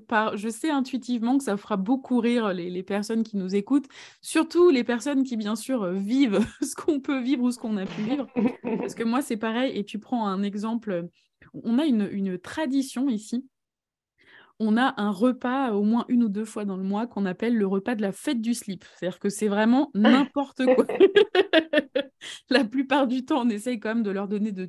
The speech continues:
tout. Et puis déjà, pour qu'ils puissent s'éduquer à plein de goûts différents, quoi. Mais, euh, donc, euh, c'est genre une grosse pizza, euh,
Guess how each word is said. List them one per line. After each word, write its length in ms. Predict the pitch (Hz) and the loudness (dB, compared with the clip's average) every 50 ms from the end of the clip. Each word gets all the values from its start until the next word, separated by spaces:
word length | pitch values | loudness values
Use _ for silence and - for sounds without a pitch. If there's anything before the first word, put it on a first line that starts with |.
| - | -10
tout. 300 | - - 285 302 349 - _ _ _ _ _ _ _ _ _ _ | -6 -2 0 0 0 -2 _ _ _ _ _ _ _ _ _ _
Et 80 | - - | -16 -16
puis 100 | - - | -10 -4
déjà, 260 | 165 190 185 214 220 | -2 0 0 0 0
pour 180 | 214 208 185 - | -2 -4 -10 -10
qu'ils 160 | - - 180 | -10 -12 -10
puissent 240 | - - 208 190 - | -8 -8 -8 -6 -6
s'éduquer 500 | - 185 165 170 170 - - 208 208 190 | -6 -6 -6 -6 -6 -4 -2 0 0 0
à 260 | 165 160 160 160 156 | 0 -2 -6 -8 -8
plein 140 | - - 170 | -8 -6 -6
de 60 | 165 | -4
goûts 300 | 175 165 165 180 175 160 | -4 -6 -6 -8 -8 -8
différents, 460 | 156 156 165 151 - 175 175 208 262 285 | -10 -10 -10 -8 -6 -6 -4 -2 -4 -4
quoi. 220 | 269 - - - _ _ - - - - _ _ _ - | -4 -6 -8 -10 _ _ -20 -20 -20 -20 _ _ _ 0
Mais, 460 | 185 208 214 214 220 240 269 285 - - | 2 4 4 4 4 4 2 2 0 0
euh, 500 | 196 196 185 180 180 175 170 170 - - | 0 2 2 2 2 2 0 -2 -4 -4
donc, 240 | 190 190 190 185 - | -4 -4 -2 -2 0
euh, 320 | 185 170 170 170 165 160 - | 2 2 2 2 2 -2 -4
c'est 220 | - - - 202 | -6 -6 -4 -4
genre 400 | 190 190 220 233 262 240 233 190 - | -2 0 0 2 2 2 0 0 0
une 260 | - 202 190 190 180 | 0 0 0 0 0
grosse 340 | 175 175 180 185 247 285 - | -2 -2 0 0 0 0 0
pizza, 580 | - - 302 254 233 220 254 254 254 240 220 185 | -2 -6 -4 -4 -2 0 0 0 0 0 0 0
euh, 60 | 175 | -2